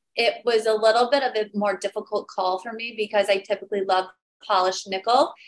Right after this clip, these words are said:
Um, I think it's a very timeless finish,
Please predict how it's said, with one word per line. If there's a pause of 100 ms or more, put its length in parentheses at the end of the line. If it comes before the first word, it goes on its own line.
(380)
Um,
I
think
it's
a
very
timeless (140)
finish,